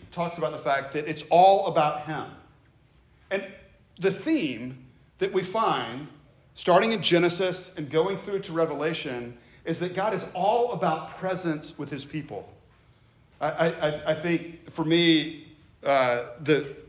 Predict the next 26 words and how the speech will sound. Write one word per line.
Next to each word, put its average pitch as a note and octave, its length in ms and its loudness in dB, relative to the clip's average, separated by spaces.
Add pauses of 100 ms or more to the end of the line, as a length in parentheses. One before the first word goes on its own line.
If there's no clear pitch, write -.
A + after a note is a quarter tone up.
preaching F#3+ 340 4
through E3 220 6
Leviticus D3 580 4
was C3+ 140 -4
really D3+ 180 6
helpful D3 320 2
just C#3+ 180 -2
for D#3 100 0
my C#3 180 2
own D#3+ 240 4
heart C#3 380 2
and A#2+ 100 -6
soul, C#3 360 4
as A#2+ 120 -2
this C3+ 220 -4
reminder C3 600 2 (400)
of C#3+ 120 4
these D3 220 2
things F3+ 260 6
that D3+ 120 -2
sometimes D#3 460 0
feel F3 360 2
distant, D#3+ 500 -2
they B2 100 -4
feel E3+ 360 -2
unrelated, C#3 640 0